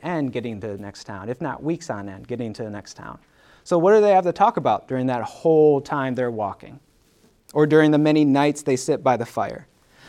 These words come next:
Imagine the mentoring that Timothy is able to receive, not just in doctrine or in theology, but also in the practicality, the application,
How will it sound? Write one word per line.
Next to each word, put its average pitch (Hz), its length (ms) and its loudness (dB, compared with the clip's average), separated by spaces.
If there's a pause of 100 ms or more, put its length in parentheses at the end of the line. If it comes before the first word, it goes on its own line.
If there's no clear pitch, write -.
(320)
Imagine 180 640 2
the 151 60 0
mentoring 143 760 0
that 120 220 -4
Timothy 160 360 -4
is 131 120 -2
able 135 220 0
to 127 120 0
receive, 110 540 -10
not 202 180 0
just - 220 -8
in 202 160 -2
doctrine 135 640 0
or 131 120 -2
in 131 120 0
theology, 131 720 0
but 135 160 -2
also 208 340 2
in 208 100 -4
the 202 60 -4
practicality, 156 880 -4
the 123 140 -2
application, 151 800 -2